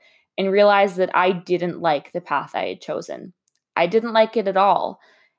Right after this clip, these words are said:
And it wasn't really an easy thing to realize because I felt like a failure. I had already <laughs> switched my major once.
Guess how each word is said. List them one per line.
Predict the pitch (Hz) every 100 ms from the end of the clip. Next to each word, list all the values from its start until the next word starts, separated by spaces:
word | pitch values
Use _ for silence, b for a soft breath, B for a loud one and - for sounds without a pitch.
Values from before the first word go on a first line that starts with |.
| _
And | 214
it | 233 220
wasn't | 311 349 -
really | 208 254 233
an | 208
easy | 175 196 196 202
thing | 190 175 175
to | 170
realize | 165 196 175 151 175 170
because | 185 214 196
I | 202
felt | 233 240
like | 214 190
a |
failure. | 175 170 185 160 - -
I | 190
had | 196
already | - 202 220 226 220
<laughs> |
switched | - 220 220 -
my | 185
major | 185 180 170 170
once. | 170 160 - -